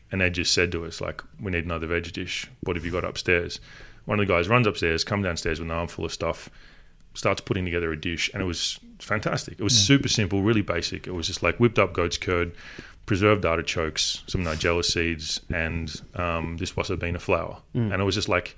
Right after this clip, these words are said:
Speaker 1: that was enough for it to be a dish that people then, we sold out of that dish that night, even though we only put it on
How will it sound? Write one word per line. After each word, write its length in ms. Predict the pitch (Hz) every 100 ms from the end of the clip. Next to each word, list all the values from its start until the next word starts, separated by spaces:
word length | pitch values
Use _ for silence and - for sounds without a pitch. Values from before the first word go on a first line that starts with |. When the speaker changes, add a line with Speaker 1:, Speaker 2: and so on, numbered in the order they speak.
| - - - - - - - -
Speaker 1:
that 180 | 110 143
was 100 | 117
enough 300 | 104 98 -
for 160 | 101
it 100 | 92
to 100 | -
be 420 | 87 87 85 85 87 - - -
a 40 | 80
dish 260 | 87 92 -
that 120 | 87
people 260 | 107 110
then, 180 | 95 90
we 60 | 95
sold 260 | - 120 104
out 100 | 104
of 80 |
that 120 | 82 76
dish 180 | 92
that 180 | - 87
night, 220 | 92 87 87
even 180 | 95
though 120 | 90 87
we 60 |
only 140 | 87 90
put 180 | - 85
it 80 |
on 240 | 90 82